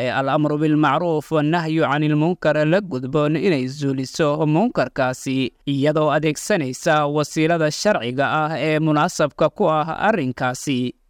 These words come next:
Curfiga saxan ee aan ka hor imaanaynin daliil sharci ah ayaa isagana ka mid ah waxyaabaha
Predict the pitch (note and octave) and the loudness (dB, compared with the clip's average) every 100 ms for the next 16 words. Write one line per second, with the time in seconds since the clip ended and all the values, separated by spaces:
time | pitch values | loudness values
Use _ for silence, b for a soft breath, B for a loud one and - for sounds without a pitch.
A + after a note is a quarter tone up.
0 | _ - C#3+ A#3+ - A#2 B2+ - B2+ D#3 | _ 0 2 2 0 0 -2 -2 -4 0
1 | D3 D3+ D3+ D3 D3 - G3+ D#3+ D3 D#3+ | 0 0 0 0 -2 0 0 0 0 2
2 | D3+ D#3 D#3+ C3+ D3+ D3+ D3+ D3+ D3+ F3+ | 2 0 0 0 2 2 0 -2 0 0
3 | F#3 - B3 D#3 B2 B2+ B2 C#3+ _ - | 0 0 0 0 -4 -4 -6 -8 _ -6
4 | C3+ C3 B2+ B2+ E3 D3+ D3+ D3+ - F#3+ | -2 0 -2 -2 0 2 0 -2 -2 0
5 | B2 C#3 D3+ D#3 D#3+ D#3 D#3+ D#3 D#3 G#3 | 0 0 0 0 0 0 2 2 4 2
6 | D3+ | -2